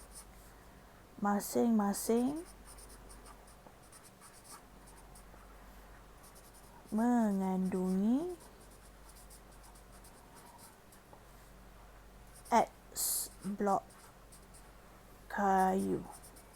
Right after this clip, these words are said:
Okey. So, maksudnya kita ada dua beg sekarang ni. Okey. Kita ada dua beg. Okey, dua beg. Beg yang pertama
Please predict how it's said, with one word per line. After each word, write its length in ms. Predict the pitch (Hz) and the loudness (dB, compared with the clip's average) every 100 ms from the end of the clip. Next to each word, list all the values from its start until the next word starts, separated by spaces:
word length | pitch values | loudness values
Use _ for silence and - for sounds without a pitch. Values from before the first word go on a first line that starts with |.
| - - - - - - - - - - - - - - - - | -20 -20 -20 -20 -20 -20 -20 -20 -20 -20 -20 -20 -20 -18 -18 -16
Okey. 320 | - 233 381 - - - - - - - | -6 -4 -4 -8 -18 -18 -16 -16 -18 -18
So, 560 | - - 175 214 370 - | -12 -6 0 4 4 2
maksudnya 400 | 262 185 - 254 | -6 2 4 4
kita 240 | 233 202 196 | 2 4 4
ada 80 | |
dua 240 | 190 320 247 | 8 8 10
beg 240 | 220 - 220 | 10 8 4
sekarang 320 | - 190 180 | 2 2 2
ni. 160 | 220 415 - - - - - - - - - | 2 0 -4 -20 -20 -20 -20 -20 -12 -8 -2
Okey. 320 | 214 294 392 - - - - - - - - - - - - - - - - - | 2 2 0 -10 -20 -20 -20 -20 -20 -20 -20 -20 -20 -20 -20 -20 -20 -20 -18 -4
Kita 160 | 170 | -2
ada 80 | 190 185 | 0 0
dua 160 | 226 | 0
beg. 320 | 196 190 269 - - - - - - - - - - - - - 190 | 4 4 4 2 -4 -20 -20 -20 -20 -20 -20 -20 -20 -20 -20 -14 -14
Okey, 320 | - 240 277 | -2 0 0
dua 180 | 220 202 190 | 2 2 4
beg. 320 | 185 294 - - - - - - - - - - - - - - | 4 4 4 -2 -20 -20 -20 -20 -20 -20 -20 -20 -20 -20 -14 -4
Beg 240 | 190 202 | -2 0
yang 80 | 196 | -2
pertama 560 | 208 208 196 202 240 | -2 0 2 4 2